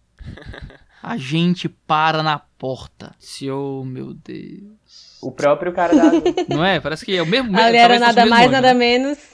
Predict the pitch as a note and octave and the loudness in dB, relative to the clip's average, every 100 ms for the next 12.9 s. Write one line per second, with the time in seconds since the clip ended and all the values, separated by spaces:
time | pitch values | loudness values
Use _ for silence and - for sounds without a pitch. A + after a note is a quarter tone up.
0 | _ - A#3 A#3+ A#3 A#3 C4 - - - | _ -12 -8 -4 -2 -2 -2 -2 -8 -10
1 | - F#3+ - F#3 F3+ F#3+ F#3+ F#3 D#3 E3+ | -2 0 2 2 2 2 2 0 -2 -4
2 | D#3 - F4 F4 E4+ F4 - E3+ C3 C3 | -4 -10 -6 -4 -4 -6 -8 -8 -8 -8
3 | - D#3+ _ F3+ D#3 E3+ A3 G#3 D3+ - | -10 -14 _ -20 -14 -4 0 0 -4 -12
4 | _ - F3 A3+ A3+ G#3+ F#3+ F#3 F#3 F3 | _ -14 -6 -4 -2 0 2 2 0 -2
5 | D#3+ E3+ E3 - F3 E3+ E3+ F3+ _ E3 | -2 -4 -6 -4 -2 -2 -4 -12 _ -4
6 | D#3+ - D3+ D3 E3+ - - _ _ - | -4 -4 -6 -6 -8 -10 -14 _ _ -4
7 | D#3 G#3 - A3 F#3+ F#3 G#3+ _ - F3 | -4 -4 -4 -2 0 -2 -4 _ -8 -4
8 | F3 F3+ F3+ F3 E3+ D#3+ D#3 D3 A#2+ D#3+ | -2 -2 -2 -4 -4 -6 -6 -8 -8 -6
9 | E3 D3+ F3 G3 F#3 F#3+ F3 D#3+ D3+ D3 | -4 -4 -2 -2 -4 -6 -6 -6 -6 -6
10 | E3+ D#3+ D#3+ D3+ B2+ F3 G3+ F3 D#3 C#3+ | -4 -2 -2 -4 -2 -2 0 -2 -6 -4
11 | F3+ E3+ D3+ D3 - C#3 D3+ F#3+ - F3 | -6 -6 -8 -10 -10 -6 -4 -6 -8 -2
12 | F3 F3 D#3+ D#3+ C#3 D3 F#3+ G3+ | -2 -2 -2 -2 -2 -2 -2 -2